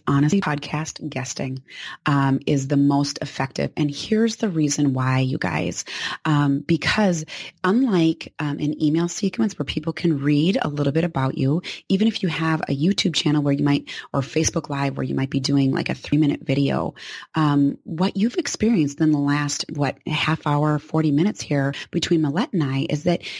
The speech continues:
is that you've gotten to know me. Right? So y-, y-, I haven't just spoken on one topic. You've gotten to hear my opinion and my stance on a lot of different things. And so what the cool thing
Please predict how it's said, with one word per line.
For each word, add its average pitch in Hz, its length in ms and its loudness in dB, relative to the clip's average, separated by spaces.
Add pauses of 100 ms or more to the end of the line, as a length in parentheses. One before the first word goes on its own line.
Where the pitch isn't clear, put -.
(140)
is 175 140 0
that 185 180 0
you've 196 180 0
gotten - 240 -2
to - 160 0
know 139 240 4
me. 240 260 -2 (380)
Right? 196 460 0 (260)
So 156 540 2
y-, 170 220 -2
y-, 175 220 -2
I 156 60 0
haven't 208 200 2
just - 300 -2
spoken 170 400 0
on 135 280 0
one 151 300 2
topic. 139 540 -4
You've 165 160 -2
gotten - 240 -4
to 180 60 -2
hear 202 440 0 (380)
my 151 180 2
opinion 156 800 2
and 135 220 0
my 139 140 -2
stance 208 540 -2
on 156 100 0
a 151 60 0
lot 190 280 -2
of 220 80 2
different - 340 -4
things. - 460 0 (320)
And 175 120 2
so 185 260 2
what - 260 -6
the - 80 -4
cool - 300 -2
thing 143 460 2